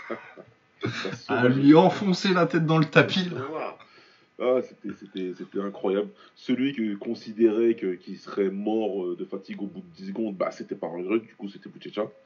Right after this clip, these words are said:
Speaker 2: Oh, il était mort aussi, ça, trois minutes plus tard, mais <laughs>
Speaker 1: Ouais, c'est clair. Mais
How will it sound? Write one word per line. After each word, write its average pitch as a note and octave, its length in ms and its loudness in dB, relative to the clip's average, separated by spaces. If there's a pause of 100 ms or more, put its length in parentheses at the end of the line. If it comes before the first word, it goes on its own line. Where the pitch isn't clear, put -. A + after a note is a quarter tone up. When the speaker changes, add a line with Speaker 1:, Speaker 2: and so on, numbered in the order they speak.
(380)
Speaker 2:
Oh, C#3+ 160 6
il C3+ 140 6
était C#3 180 2
mort C#3+ 180 2
aussi, E3 280 -2
ça, D3+ 120 0 (160)
trois C#3 160 -4
minutes C#3+ 200 -4
plus E3 160 -10
tard, A#3 240 0
mais D3+ 100 -6
<laughs> - 400 -2
Speaker 1:
Ouais, D#4 220 4
c'est - 140 -8
clair. - 240 -6 (180)
Mais F#2 240 -12